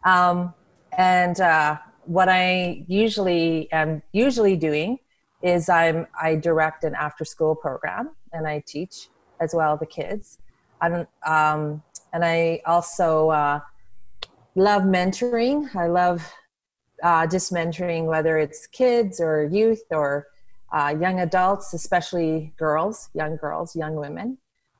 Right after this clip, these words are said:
Uh, I live here with my husband, Art, and Evan, and he's twenty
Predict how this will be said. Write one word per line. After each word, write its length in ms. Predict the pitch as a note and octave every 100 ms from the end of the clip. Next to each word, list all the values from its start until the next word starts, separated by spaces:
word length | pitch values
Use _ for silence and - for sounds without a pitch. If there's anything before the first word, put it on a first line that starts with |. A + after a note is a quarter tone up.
| -
Uh, 40 |
I 500 | D#3+ D#3 D#3 D3+ D#3+
live 400 | D3+ E3 F3+ E3
here 240 | F3+ F3 E3
with 180 | E3+
my 120 | E3+ D#3+
husband, 580 | D#3+ D#3 - G3+ B3+ -
Art, 280 | D3+ B3 - - -
and 460 | E3 D#3+ D3+ D3+ D3+
Evan, 380 | D3+ D3+ G#3 D#4 - - - _
and 100 | D3+
he's 220 | E3+ E3+ -
twenty 680 | - G#3+ F#3 G3 B3+ D4+